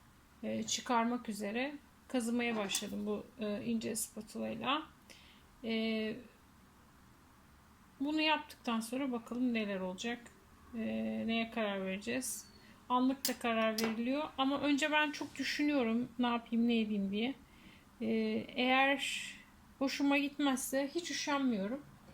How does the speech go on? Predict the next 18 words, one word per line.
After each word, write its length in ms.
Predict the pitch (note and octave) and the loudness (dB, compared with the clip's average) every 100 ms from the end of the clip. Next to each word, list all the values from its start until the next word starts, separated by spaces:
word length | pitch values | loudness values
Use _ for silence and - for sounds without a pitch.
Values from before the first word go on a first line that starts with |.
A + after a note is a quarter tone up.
| - - - - | -20 -20 -20 -6
ve, 200 | B3+ B3+ - - | 0 0 -2 -4
e, 220 | A#3 A#3 | -2 0
kazıyorum 600 | C4+ B3 A#3+ A3+ A3+ C4+ - - - - | 0 2 2 2 0 -4 -6 -18 -16 -4
tekrar, 640 | A#3 G#3 A3+ B3+ - - - - | -4 0 0 0 -2 -8 -10 -6
e, 60 | A3 G#3 G#3 G#3+ G#3+ G#3+ G#3 | -4 -2 -2 -2 -4 -6 -4
ya 160 | B3 G#3+ | -2 -2
da 160 | B3 | -2
çıkarıyorum 640 | - - A#3 A3+ G3+ A#3 C4 - | -2 2 2 2 0 0 0 -2
tekrar 400 | G#3 A#3+ A#3 G#3+ | -2 0 0 0
aynı 120 | G#3+ | 0
şeyi 280 | - G3 F#3+ | 0 -2 -4
yapıyorum. 560 | - G3+ G3+ B3+ C#4 C#4 - - - - A3 | -6 -8 -4 -2 -2 -4 -16 -18 -18 -12 -6
E, 260 | G#3 A3 A3 | -4 0 0
bakalım 360 | B3+ - G#3+ G#3+ | 0 0 -2 -2
şimdi, 480 | A3+ A3+ C4+ C4+ - - A#3 | -2 0 -2 -4 -8 -10 -6
e, 140 | G#3+ - - - - - - - - - - - - - - - - | -6 -8 -12 -16 -18 -20 -20 -20 -20 -20 -20 -20 -20 -20 -20 -16 -2
nasıl 560 | A#3+ B3 - A3 G#3 G3+ | 0 2 0 0 -2 0
bir 320 | C4+ C4 | 0 0